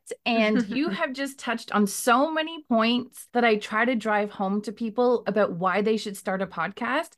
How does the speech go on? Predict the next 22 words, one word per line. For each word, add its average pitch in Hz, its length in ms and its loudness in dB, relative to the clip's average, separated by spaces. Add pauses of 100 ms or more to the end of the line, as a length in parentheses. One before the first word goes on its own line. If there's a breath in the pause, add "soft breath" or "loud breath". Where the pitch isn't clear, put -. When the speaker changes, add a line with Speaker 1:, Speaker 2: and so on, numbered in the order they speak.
Speaker 1:
is 240 480 6
Speaker 2:
Mm-hmm. 208 360 0 (280)
Speaker 1:
you 294 260 2
didn't 370 420 0
just 196 640 2 (160)
fall 190 340 2
upon 180 580 -6
my 180 200 0
podcast, - 680 -10 (140)
and, 214 560 6 (360)
and 185 80 2
that's 147 180 -2
okay. 175 600 0 (140)
<laughs> 247 800 -2
But 330 100 4
it 240 160 4
Speaker 2:
<laughs> - 0 -
Speaker 1:
goes 320 300 6
to 370 100 -4
the 262 140 -2
point 302 400 -2
that 214 380 2